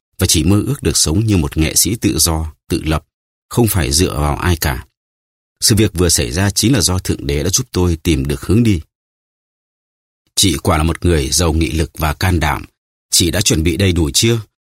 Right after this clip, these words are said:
Hộ chiếu đã có đây rồi." Eugenie cầm tấm hộ chiếu đọc.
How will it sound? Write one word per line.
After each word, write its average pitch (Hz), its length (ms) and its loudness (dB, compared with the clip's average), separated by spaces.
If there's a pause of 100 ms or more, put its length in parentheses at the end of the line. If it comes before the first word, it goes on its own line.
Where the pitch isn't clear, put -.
(120)
Hộ 71 120 -2
chiếu 85 300 2
đã 110 160 -4
có 95 160 0
đây 110 120 2
rồi." 78 260 -2 (840)
Eugenie 92 540 2 (360)
cầm 76 200 0
tấm 82 220 0
hộ 110 180 0
chiếu 80 280 0
đọc. 73 240 -4